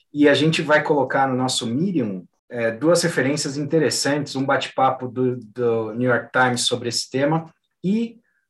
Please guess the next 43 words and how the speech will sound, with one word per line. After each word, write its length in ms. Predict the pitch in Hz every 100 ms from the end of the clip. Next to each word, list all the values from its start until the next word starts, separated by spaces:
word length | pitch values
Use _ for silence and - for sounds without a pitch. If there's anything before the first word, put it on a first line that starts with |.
| _
ah, 300 | 151 147 151
uma 160 | 151 160
reportagem 540 | 151 151 127 147 147
do 80 | 143
Guardian 460 | 113 127 135 123 120
muito 640 | 120 135 175 214 202 151
rica 340 | 120 139 135 151
sobre 580 | - 131 135 147 156 - _ _ _ _ _ _ _ _
como 160 | 147 143
as 100 | 139
empresas 320 | 131 139 123
americanas 580 | 131 123 135 135 127 -
tão 320 | - 175 160
aumentando 560 | 135 120 113 127 123
os 120 | 113 -
preços, 760 | 120 123 123 - 127 - - _ _ _ -
é, 880 | 127 113 113 113 113 113 107 104 104
é, 40 | 104
aproveitando 580 | 117 131 120 113 131
a 40 | 127
inflação 440 | 120 117 - 123
pra 120 | 120
aumentar 340 | 117 117 113 110
preços. 420 | - 95 95 95
É 20 |
uma 140 | 104 113
coisa 220 | 127 127
muito 280 | 139 151 160
interessante, 880 | 139 147 127 113 - 160 156 -
não 160 | 151 151
sei 220 | - 139
se 100 | -
tem 80 | 147
uma 80 | 131
relação 380 | 123 117 - 123
de 120 | 117
causa 440 | - 120 120 110
e 80 | 107
efeito 400 | 98 - 113 110
entre 220 | 107 98
as 100 | 101
coisas, 300 | - 135 147
mas 280 | 143 147 151